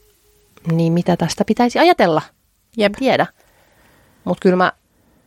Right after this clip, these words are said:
Speaker 1: niinku ymmärrän toisaalta ton,
Speaker 2: Se
Speaker 1: että
Speaker 2: olisi
Speaker 1: jos
Speaker 2: voinut vaan laittaa, että tee vielä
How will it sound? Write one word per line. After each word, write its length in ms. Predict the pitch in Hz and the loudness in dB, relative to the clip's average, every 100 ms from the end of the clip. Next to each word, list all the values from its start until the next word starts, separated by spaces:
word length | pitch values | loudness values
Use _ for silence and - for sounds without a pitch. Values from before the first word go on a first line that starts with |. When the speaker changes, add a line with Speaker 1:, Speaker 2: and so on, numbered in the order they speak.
| _ - 143 - - - - | _ -20 -20 -20 -20 -10 -4
Speaker 1:
niinku 280 | 156 156 - | 0 2 4
ymmärrän 520 | 185 156 139 - - | 4 2 0 -4 -2
toisaalta 360 | 160 151 139 135 | -2 0 0 2
ton, 120 | 147 | 2
Speaker 2:
Se 40 | |
Speaker 1:
että 60 | 147 | 2
Speaker 2:
olisi 60 | 160 | 2
Speaker 1:
jos 60 | 175 | 4
Speaker 2:
voinut 220 | 214 208 | 4 6
vaan 140 | 208 | 4
laittaa, 380 | 208 202 - 180 | 4 2 2 0
että 300 | 180 - 185 - _ - | 0 -2 -2 -4 _ -2
tee 180 | 202 190 - - - | 0 0 -4 -20 0
vielä 260 | 233 247 | 4 4